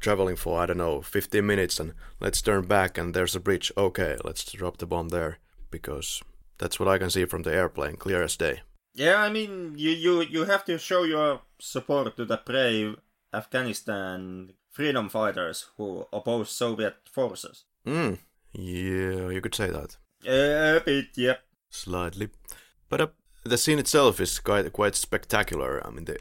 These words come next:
Speaker 1: or-, actual bridge was really small, not high at all. And then they had the model that they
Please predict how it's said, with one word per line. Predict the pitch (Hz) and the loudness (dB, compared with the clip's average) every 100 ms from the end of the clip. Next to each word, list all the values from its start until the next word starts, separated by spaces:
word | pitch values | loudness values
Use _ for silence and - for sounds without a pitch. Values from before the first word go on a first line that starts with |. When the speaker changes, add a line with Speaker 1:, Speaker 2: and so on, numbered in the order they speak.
| - | -4
Speaker 1:
or-, | 104 - - | -4 -4 -2
actual | 110 107 110 95 | 0 2 2 2
bridge | 95 113 - - | 4 4 4 -4
was | 87 82 - - - - - | -2 -2 -2 -6 -8 -20 -10
really | 98 117 120 | 0 2 2
small, | 104 95 92 90 90 - - - - | 4 4 4 4 0 -4 -18 -20 -6
not | 90 98 | -2 -2
high | - 90 92 | 2 4 6
at | 87 | 6
all. | 85 82 87 - - _ - | 4 4 0 -4 -16 _ -8
And | 101 98 95 95 | -2 2 2 0
then | 92 104 | 0 2
they | 101 | 2
had | 92 92 90 92 | 2 0 0 -2
the | |
model | 98 107 95 78 | 2 2 2 0
that | 78 - | -4 -6
they | 82 | -8